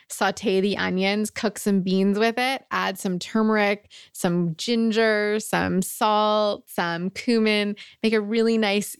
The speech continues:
easy veggie stew with a bunch of veggies in it, top that with sauerkraut and some sprouts. You've got an incredibly powerful meal.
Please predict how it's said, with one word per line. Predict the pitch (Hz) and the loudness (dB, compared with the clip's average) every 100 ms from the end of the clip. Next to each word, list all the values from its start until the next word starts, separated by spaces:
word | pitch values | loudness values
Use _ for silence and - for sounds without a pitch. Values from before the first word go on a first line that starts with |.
| - | -4
easy | 220 208 208 196 | 0 2 2 2
veggie | 180 175 196 | 2 0 0
stew | 185 - 190 | -2 2 2
with | 214 | 2
a | |
bunch | 185 175 | 0 0
of | 180 | 2
veggies | 180 180 202 | 2 2 0
in | 220 | 0
it, | 226 - - | 0 -2 -8
top | - 190 190 | -4 -2 0
that | 196 - | -2 -4
with | 196 | -6
sauerkraut | - 175 180 185 214 - | -4 -2 -2 -2 -4 -2
and | 196 | -2
some | 190 | -2
sprouts. | - - 175 202 359 - - - - - | -2 0 0 0 -4 -8 -18 -20 -20 -6
You've | 202 202 | -4 -2
got | 247 - | -2 -2
an | 202 | -4
incredibly | 190 - - 202 185 185 185 | -4 -6 -4 -2 0 0 -2
powerful | 185 - 175 165 180 - | -2 -2 0 2 0 -2
meal. | 185 - - 226 | -2 -2 -2 -6